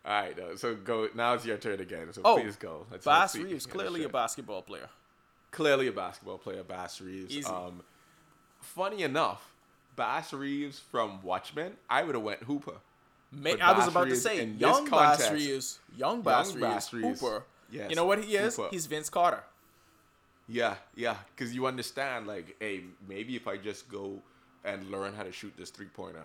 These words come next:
Speaker 1: and become a knockdown three-point shooter from the corners,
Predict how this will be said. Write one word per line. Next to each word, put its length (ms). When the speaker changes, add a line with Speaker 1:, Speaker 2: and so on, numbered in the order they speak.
Speaker 1:
and 100
become 260
a 60
knockdown 680
three-point 420
shooter 240
from 200
the 60
corners, 500